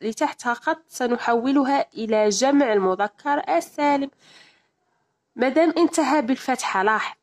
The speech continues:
الفتحة كيف تصبح؟ يحترم الناس المخلصين في العمل. المخلصة تصبح المخلصين بالياء والنون، لأن النهاية الفتحة هنا. الحل المخلصة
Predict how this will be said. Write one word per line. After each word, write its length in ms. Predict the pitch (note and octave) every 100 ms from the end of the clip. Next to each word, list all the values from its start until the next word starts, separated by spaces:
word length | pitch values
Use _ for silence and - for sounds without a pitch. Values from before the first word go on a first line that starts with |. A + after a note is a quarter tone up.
| -
الفتحة 580 | F#3+ - F3+ - - - _ _
كيف 240 | - D#4+ C4
تصبح؟ 520 | - F#3+ - F#3 G3
يحترم 640 | F3+ - - B3+ G#3+ F3
الناس 540 | E3+ F3+ A#3 C#4 - E4+ - -
المخلصين 1500 | G3+ G3 G3+ B3 C4 - G3+ G3+ G3+ - - C#4+ D4+ D4+ F4
في 160 | F4 C4
العمل. 480 | G#3+ F3 F3+ F3 E3+ _ F#3+
المخلصة 680 | F#3 G3 C4 - B3 -
تصبح 520 | C#4+ A#3+ A3 C4+ B3+ B3+
المخلصين 640 | A#3+ A#3 - F3 - E3+ - _ - - _ _
بالياء 380 | G3 A3 C4+ A3
والنون، 380 | G3+ F3+ D#3+ E3+
لأن 360 | F#3 G#3 G#3+
النهاية 560 | G3 F#3+ G3+ A3 C#4+ F4+
الفتحة 460 | E4+ - F3+ - F3+
هنا. 240 | E3+ E3 _ _ _ _ _ _ _ _ _ -
الحل 460 | E3+ - - F#4+ F#4+ _ _ _ _ _ _ _ _ _ -
المخلصة 1000 | G3+ G3 F#3+ G3 C4 - - - - D#4+